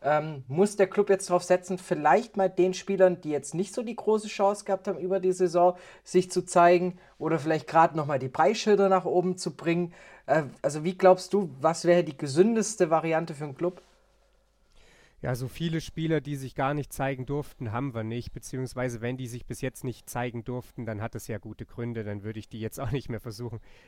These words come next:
Speaker 2: ins Schaufenster zu stellen. Und, oder da gewinnst du ja nichts, dann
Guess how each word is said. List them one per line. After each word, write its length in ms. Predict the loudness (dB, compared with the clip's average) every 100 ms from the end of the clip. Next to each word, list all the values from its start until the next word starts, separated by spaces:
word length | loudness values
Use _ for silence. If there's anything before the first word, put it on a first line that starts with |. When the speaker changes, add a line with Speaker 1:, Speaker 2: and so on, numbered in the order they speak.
| -10
Speaker 2:
ins 180 | -8 -4
Schaufenster 580 | -4 -2 -4 -4 -8 -8
zu 140 | -12
stellen. 520 | -6 -2 -2 -2 -6 -12
Und, 420 | -10 -8 -8 -12 -14
oder 200 | -8 -10 -10 -20 -20 -20 _
da 220 | -8 -6
gewinnst 480 | -6 -6 -6 -6 -8
du 40 | -6
ja 140 | -4
nichts, 300 | -4 -10 -10
dann 300 | -8 -8